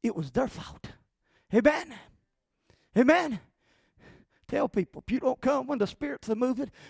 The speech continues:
you sit back and you don't receive what you need from God, don't blame God. Go home and look in the mirror. Amen? So I ask you,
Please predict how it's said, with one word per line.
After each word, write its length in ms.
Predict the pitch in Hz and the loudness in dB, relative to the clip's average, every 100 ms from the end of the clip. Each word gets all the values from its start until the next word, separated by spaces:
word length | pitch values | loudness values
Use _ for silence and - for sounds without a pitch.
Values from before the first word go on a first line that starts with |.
| - | -2
you 120 | 269 | -2
sit 300 | - 269 - | 0 -4 -2
back 180 | 240 240 | -2 0
and 100 | 247 | 0
you 60 | |
don't 160 | 262 247 | 2 0
receive 340 | 233 - 269 | -4 -4 -2
what 220 | 240 254 262 | 0 -2 -2
you 80 | |
need 380 | 254 262 254 233 | -2 -2 -2 -4
from 160 | 233 196 | -4 2
God, 400 | 240 262 269 262 - - - | 2 2 -2 -8 -12 -8 2
don't 240 | 247 277 | 2 4
blame 340 | 247 262 262 262 | 2 4 2 4
God. 400 | 269 233 160 143 135 - - - | 4 4 0 -6 -8 -10 -20 4
Go 200 | 233 240 | 6 6
home 300 | 226 262 247 | 6 4 2
and 100 | 196 | 2
look 240 | 233 269 | 2 0
in 140 | 262 269 | 0 0
the 60 | |
mirror. 340 | 247 220 156 123 - - _ _ _ _ _ _ _ - | 2 2 0 -6 -14 -20 _ _ _ _ _ _ _ 4
Amen? 640 | 269 320 339 339 233 175 - _ _ _ - - - | 8 8 8 6 0 -6 -16 _ _ _ -20 -20 -4
So 140 | 320 | 4
I 200 | 285 262 | 4 6
ask 320 | 320 - | 2 0
you, 60 | - | -8